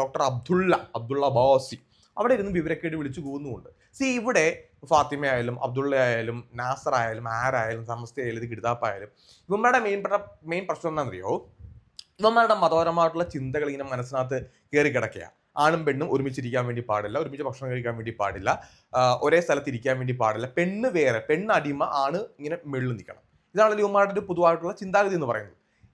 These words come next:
ഈ ചിന്താഗതി ഉള്ളത് നിന്റെയൊക്കെ വീട്ടിൽ വെച്ചാൽ മതി. ഓക്കെ, അത്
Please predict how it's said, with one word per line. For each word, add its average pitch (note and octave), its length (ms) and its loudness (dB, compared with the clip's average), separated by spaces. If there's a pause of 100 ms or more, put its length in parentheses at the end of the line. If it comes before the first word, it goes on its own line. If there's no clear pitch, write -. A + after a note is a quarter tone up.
(140)
ഈ C4+ 40 2 (180)
ചിന്താഗതി F#3 600 4
ഉള്ളത് C3+ 280 0 (220)
നിന്റെയൊക്കെ A#3+ 400 2
വീട്ടിൽ F#3 280 -4
വെച്ചാൽ A2 280 -6
മതി. - 120 -18 (480)
ഓക്കെ, C#3 180 -2 (760)
അത് C4 120 8